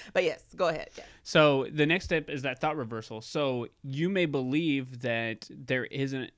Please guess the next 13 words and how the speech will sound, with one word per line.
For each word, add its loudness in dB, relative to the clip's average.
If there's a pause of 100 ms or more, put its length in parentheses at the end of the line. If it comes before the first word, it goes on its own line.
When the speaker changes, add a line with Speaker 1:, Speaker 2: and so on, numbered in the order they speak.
(100)
Speaker 2:
something -6
out -6
there -4
for -4
you, -4
or -4
there's -2
not -4
something -2
proven. -2
There's -6
nothing -2
that, -2